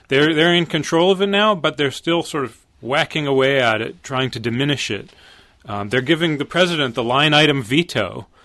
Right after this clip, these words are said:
um, right? They're, um, they're doing all these things,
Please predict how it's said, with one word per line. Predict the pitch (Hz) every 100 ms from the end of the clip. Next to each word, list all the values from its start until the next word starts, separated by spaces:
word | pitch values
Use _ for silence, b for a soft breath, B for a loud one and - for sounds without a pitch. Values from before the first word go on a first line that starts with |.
| b b b -
um, | 104 95 98 110 120 - b b b _
right? | - 120 131 131
They're, | 123 120 135 156
um, | 120 113 107 107 92 _ _ b b b b b b -
they're | 143
doing | 175 196
all | 175 180
these | 170 -
things, | 160 156 151 - -